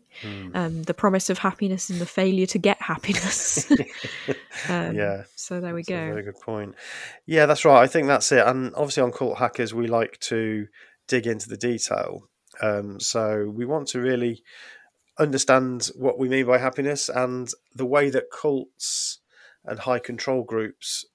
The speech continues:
Speaker 1: use it as the, the hook. You know, I would say that of all the things that, um, drag people in or suck people in, let's say, it is this promise of happiness, you know, "Come and join us and you'll find happiness like you've never found before."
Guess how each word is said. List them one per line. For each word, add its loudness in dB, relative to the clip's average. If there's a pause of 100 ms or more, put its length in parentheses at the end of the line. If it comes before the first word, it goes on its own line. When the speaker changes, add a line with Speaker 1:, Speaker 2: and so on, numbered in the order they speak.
Speaker 1:
use -2
it 0
as -4
the, -4
the -6
hook. 0 (540)
You -10
know, 2
I 6
would 0
say 6
that 2 (200)
of -4
all 2
the -6
things -4
that, -2 (260)
um, -8 (160)
drag 0
people -4
in -2
or -10 (500)
suck -4
people 2
in, 4
let's 0
say, 4
it 2
is 2
this -4
promise 0
of -8
happiness, -4
you -6
know, -4
"Come -2
and -2
join 2
us -4 (340)
and -6
you'll -2
find 0
happiness -6
like -4
you've -10
never -2
found -2
before." -2